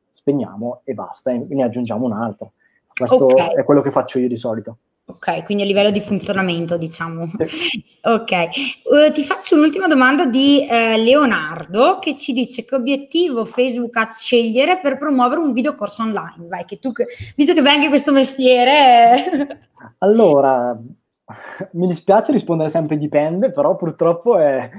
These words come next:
Speaker 1: è un lavoro che dipende, cioè dipende da quale videocorso vuoi sponsorizzare, quale videocorso vuoi vendere. Dipende se hai una landing page,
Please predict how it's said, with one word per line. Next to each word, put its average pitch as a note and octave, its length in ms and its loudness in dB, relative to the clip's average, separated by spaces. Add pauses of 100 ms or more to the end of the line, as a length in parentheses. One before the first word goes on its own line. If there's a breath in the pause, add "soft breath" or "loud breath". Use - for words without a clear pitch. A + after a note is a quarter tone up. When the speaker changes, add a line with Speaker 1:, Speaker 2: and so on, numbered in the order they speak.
(240 loud breath)
Speaker 1:
è - 40 -8
un F#3+ 120 4
lavoro F#3+ 320 2
che E3+ 140 -4
dipende, C#3 580 -4
cioè D3 160 -8
dipende F3+ 340 -4
da D3+ 200 -4
quale E3 280 2
videocorso C#3+ 1000 -2
vuoi C3+ 140 -4
sponsorizzare, B2+ 800 -8
quale C3+ 220 -4
videocorso B2+ 440 -10
vuoi C3+ 120 -2
vendere. B2 440 -2 (340 soft breath)
Dipende D3 600 0
se A#2+ 200 -4
hai D#3+ 120 2
una D3 140 0
landing B2 380 -2
page, F3 540 -4